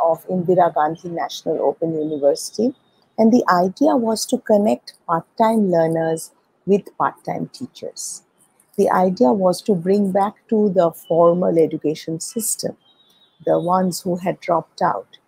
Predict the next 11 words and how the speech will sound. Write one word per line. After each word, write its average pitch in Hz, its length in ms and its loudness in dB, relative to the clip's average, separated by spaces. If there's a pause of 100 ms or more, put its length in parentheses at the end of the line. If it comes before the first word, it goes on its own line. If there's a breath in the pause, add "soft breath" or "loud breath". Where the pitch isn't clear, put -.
(340)
in 175 380 -2
midway 175 640 4
through 165 280 -2
their 143 220 2
education - 720 -6
process. - 600 -14 (840)
The 233 200 4
idea 233 440 4
was 180 480 0 (300)
to 226 120 2
create 214 720 2